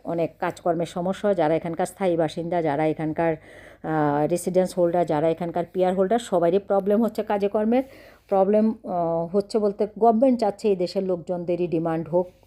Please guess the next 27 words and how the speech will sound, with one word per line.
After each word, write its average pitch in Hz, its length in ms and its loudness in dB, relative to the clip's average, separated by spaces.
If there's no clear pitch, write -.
মার্কেটে, 175 460 -2
এই 202 80 4
দেশের 165 300 -4
লোকজনদের, 160 500 -4
উম, - 340 -14
ইনকামটা 180 520 0
বাড়ুক। 151 300 2
এই, 190 300 2
সেই 262 220 4
জন্য 254 260 2
এদেরকে 208 340 2
ধরে, 190 240 0
ধরে, 185 240 0
ধরে, 190 240 -2
ধরে, 190 120 0
এবং 202 200 0
গভর্নমেন্টও 190 540 2
প্রচুর, 233 680 0
আহ, 165 420 -4
ঝামেলার 180 420 0
সম্মুখীন 202 520 -2
হচ্ছে। 208 260 -2
গভর্নমেন্ট 175 460 0
ভ্যাট 165 320 -2
পাচ্ছে 190 320 -4
না, 214 220 -4
অথচ 175 360 0